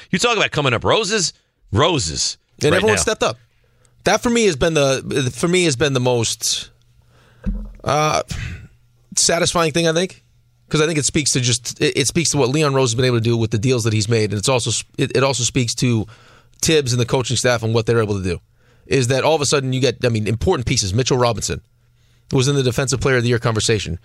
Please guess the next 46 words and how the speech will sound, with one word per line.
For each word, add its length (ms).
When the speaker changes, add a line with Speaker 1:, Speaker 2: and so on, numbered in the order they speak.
Speaker 2:
Julius, 480
All 240
N 100
B 180
A, 260
All-Star. 500
O 180
G 180
steps 360
in. 260
You 60
saw 160
what 80
happens 240
to 60
the 60
defense, 420
and 160
now, 400
you 100
know, 180
Precious, 480
you 80
name 200
it. 60
Like, 120
these 160
guys. 100
Speaker 1:
How 160
about 60
DiVincenzo? 720
Speaker 2:
Right, 220
they 80
get, 200
they're 100
getting 480
a, 240
a 80
bigger 340
role, 480
and 440
it's 160
not 100
a 40
problem. 280
Speaker 1:
No. 220